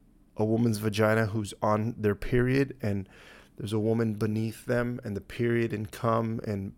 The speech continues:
pussy juice is dripping into the person's mouth. Like, I try to find disgusting images. And not just porn, I started finding, um,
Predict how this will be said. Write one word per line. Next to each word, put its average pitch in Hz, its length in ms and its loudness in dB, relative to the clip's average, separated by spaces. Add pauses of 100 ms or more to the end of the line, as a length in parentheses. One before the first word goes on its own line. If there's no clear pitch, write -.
pussy 117 280 0
juice 113 380 -2
is 101 160 -8 (400)
dripping 123 360 4
into 113 320 0
the 92 380 2 (100)
person's 104 400 -2
mouth. 113 280 0
Like, 110 140 0 (240)
I 143 140 2
try 165 280 2
to 160 80 2
find 135 520 -2 (1400)
disgusting 113 960 2
images. 92 760 -4 (840)
And 113 120 2
not 156 160 4
just 165 200 -2
porn, 127 400 4
I 117 100 0
started 120 520 0 (640)
finding, 120 520 0 (100)
um, 95 480 -6